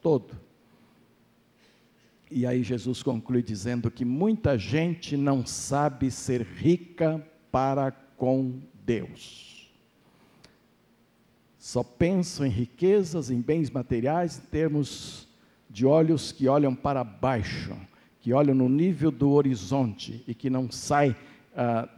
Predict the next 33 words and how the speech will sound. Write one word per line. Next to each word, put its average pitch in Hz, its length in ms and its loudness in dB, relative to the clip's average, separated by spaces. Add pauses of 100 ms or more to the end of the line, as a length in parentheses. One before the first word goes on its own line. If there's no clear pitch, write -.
(140)
deste 147 440 2
nível, 127 580 4
né? 160 340 2 (840)
Ah, 123 760 0 (2500)
não 160 80 -4
há 165 60 0
mal 185 180 0
nenhum 156 260 0
em 139 60 -2
ter 123 180 -4
as 117 140 -8
coisas. - 800 -16 (1000)
Eu, - 80 -12
quando 131 240 2
olho 135 160 4
para 120 80 0
a - 20 -18
terceira 113 400 -6
igreja, 120 340 -2
quando 123 200 -4
olho 127 160 0
para 123 120 -2
irmãos 117 480 -2
da 110 120 -8
terceira 117 420 -6
igreja, 117 320 -4
estando 117 340 -6
aqui 117 220 -8
já 120 340 -4 (460)
quase 120 340 -2
há 113 60 -6
dezenove 117 840 -4
anos, 143 760 -6